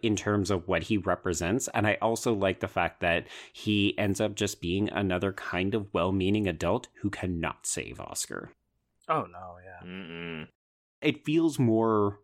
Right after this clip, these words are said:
Speaker 1: real to this world. Like, one of the things that I really came away appreciating from the film, but also informed by the book, is just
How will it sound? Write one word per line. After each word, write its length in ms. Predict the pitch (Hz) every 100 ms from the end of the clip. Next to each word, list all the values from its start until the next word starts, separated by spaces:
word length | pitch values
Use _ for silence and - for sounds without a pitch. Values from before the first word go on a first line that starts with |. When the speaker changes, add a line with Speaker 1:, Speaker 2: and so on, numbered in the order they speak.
| _
Speaker 1:
real 580 | 92 87 95 92 78 69
to 160 | - 101
this 240 | 90 -
world. 340 | 95 92 82
Like, 220 | 92 90 - - -
one 160 | 120
of 80 | 151
the 80 | 127
things 240 | 113 104
that 100 | 101
I 40 | 92
really 480 | 87 98 95 90 82
came 300 | - 98 92
away 320 | 85 85 85
appreciating 720 | 80 - 82 - 85 82 80
from 220 | - 98
the 80 | 87
film, 300 | - 95 90
but 160 | 87 -
also 340 | 87 - 92
informed 500 | 78 - 85 85 113
by 140 | 113
the 80 | 117
book, 340 | 113 123 139 -
is 160 | 110 98
just 320 | - 90 -